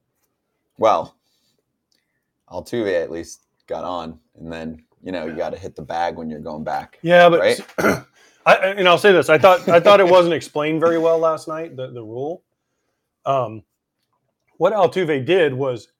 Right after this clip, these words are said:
Speaker 2: he got to the base, okay? And when you get to the base, usually you, what you do is you put your foot on the base and,
Speaker 1: Okay.
Speaker 2: and leave it there, right?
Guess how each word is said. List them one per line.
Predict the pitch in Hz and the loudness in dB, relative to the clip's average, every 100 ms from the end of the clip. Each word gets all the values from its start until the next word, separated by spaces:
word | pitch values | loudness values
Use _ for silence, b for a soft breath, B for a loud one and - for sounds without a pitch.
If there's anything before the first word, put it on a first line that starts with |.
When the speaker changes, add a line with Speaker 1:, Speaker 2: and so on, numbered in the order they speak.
| _ _ _ _ _ | _ _ _ _ _
Speaker 2:
he | 151 | -4
got | 160 185 | 0 0
to | 208 | 0
the | 170 | -4
base, | 117 156 110 - | 0 -2 -2 -8
okay? | 120 123 131 131 _ _ _ - | -14 -10 -12 -14 _ _ _ -12
And | 143 135 | -10 -8
when | 143 | -6
you | 135 | -6
get | 165 180 | -6 -4
to | 175 | -4
the | |
base, | 123 175 147 127 - _ _ _ _ _ - | -4 -2 -4 -8 -16 _ _ _ _ _ -12
usually | 156 214 202 | -8 -4 -2
you, | 160 | -2
what | 151 | -4
you | 139 | -4
do | 143 | -4
is | 139 | -6
you | 123 | -8
put | 151 123 | -12 -14
your | |
foot | - 151 143 | -12 -8 -6
on | 123 | -8
the | 110 | -12
base | 113 123 139 _ _ _ _ _ _ _ _ _ - | -14 -14 -18 _ _ _ _ _ _ _ _ _ -12
and, | 131 127 | -10 -10
Speaker 1:
Okay. | 135 | -12
Speaker 2:
and | 135 | -6
leave | 143 202 147 | -4 -2 -4
it | 135 | -6
there, | 113 107 | -12 -8
right? | 120 170 | -6 -6